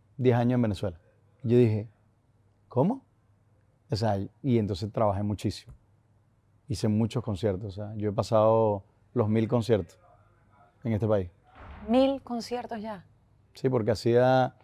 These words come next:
Speaker 1: imagínate, son veintitrés años y había años que hacíamos setenta, ochenta,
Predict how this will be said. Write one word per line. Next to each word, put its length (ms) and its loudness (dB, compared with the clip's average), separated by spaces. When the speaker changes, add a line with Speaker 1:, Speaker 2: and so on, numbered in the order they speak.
Speaker 1:
imagínate, 380 2
son 220 -2
veintitrés 500 0
años 340 0
y 200 4
había 320 2
años 240 0
que 80 -2
hacíamos 960 -4
setenta, 600 -4
ochenta, 640 -6